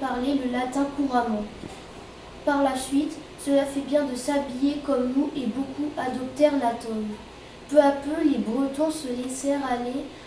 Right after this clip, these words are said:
à flâner sous les poly-, portiques des, du forum, dans les thermes,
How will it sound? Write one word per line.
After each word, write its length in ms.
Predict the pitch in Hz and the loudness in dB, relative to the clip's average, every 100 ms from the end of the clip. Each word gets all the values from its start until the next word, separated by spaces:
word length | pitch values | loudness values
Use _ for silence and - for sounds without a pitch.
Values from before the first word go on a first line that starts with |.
| - | -6
à 60 | 233 | -4
flâner 480 | - 269 262 285 | -2 -2 2 2
sous 220 | 294 - 254 | 2 -2 -2
les 160 | 247 226 | -4 -4
poly-, 260 | 277 277 262 - - - - - - | 0 0 0 -6 -14 -18 -18 -20 -4
portiques 560 | 294 - - 277 302 - 226 | -2 -2 -6 -4 -4 -6 -8
des, 140 | 247 226 | -6 -6
du 80 | 220 | -10
forum, 500 | 247 269 247 226 214 208 - - - | -4 -2 2 2 2 -2 -8 -16 -8
dans 80 | 262 | -4
les 160 | 254 254 | -4 -4
thermes, 460 | - 277 320 330 | 0 2 2 0